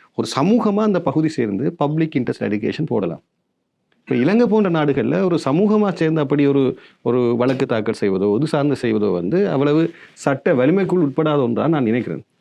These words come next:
அப்ப இப்படி இருக்கும் நேரம் மக்கள் எந்த வகையில ஒரு சமூகமா தங்களுக்கு ஒரு அநீதி நடக்குதுன்றத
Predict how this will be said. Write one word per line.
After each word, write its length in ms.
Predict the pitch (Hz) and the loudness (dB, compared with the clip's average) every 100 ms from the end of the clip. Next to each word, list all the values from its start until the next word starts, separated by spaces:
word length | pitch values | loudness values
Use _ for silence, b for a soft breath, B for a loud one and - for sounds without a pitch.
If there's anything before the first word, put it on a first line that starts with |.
| b b | b b
அப்ப 180 | - 147 | -4 -2
இப்படி 240 | 156 - 262 | 0 2 2
இருக்கும் 260 | 214 190 | 2 2
நேரம் 260 | 156 185 185 | 0 2 2
மக்கள் 460 | 147 170 226 226 269 - _ _ | 2 0 -2 0 -2 -6 _ _
எந்த 320 | 151 196 247 | 0 2 2
வகையில 500 | 190 151 151 131 170 | 2 2 2 2 2
ஒரு 140 | 190 151 - | 0 -2 -2
சமூகமா 460 | 143 208 185 165 175 | 0 2 2 0 0
தங்களுக்கு 400 | 170 165 170 170 | 0 0 0 0
ஒரு 100 | 127 | 0
அநீதி 320 | 135 165 170 | 2 2 2
நடக்குதுன்றத 720 | 123 123 135 120 104 85 | 0 0 0 0 -2 -2